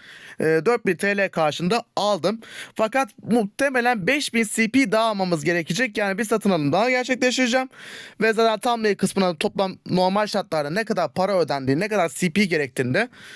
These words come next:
yani Ghost'u maxlamak değil, gelişmiş kostümünü açana kadar geliştirmek, haberiniz olsun hani. Ben yine tam yere zaten yazarım. Gereken C P artı, e,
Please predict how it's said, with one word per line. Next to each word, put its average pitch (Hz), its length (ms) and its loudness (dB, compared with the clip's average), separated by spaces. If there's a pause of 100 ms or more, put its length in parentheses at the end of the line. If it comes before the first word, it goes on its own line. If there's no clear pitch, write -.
(340)
yani 139 220 0
Ghost'u 156 440 2
maxlamak 196 760 0
değil, 269 220 2 (380)
gelişmiş 220 380 -2
kostümünü 226 420 0
açana 214 280 0
kadar 175 200 0
geliştirmek, 147 520 -2
haberiniz 190 400 0
olsun 180 260 0
hani. 123 200 0
Ben 202 100 0
yine 214 320 -2
tam 202 260 -2
yere 175 160 2
zaten 165 240 0
yazarım. 175 460 0 (420)
Gereken 185 540 -2
C 185 160 4
P 185 180 0
artı, 180 460 2 (540)
e, 170 500 6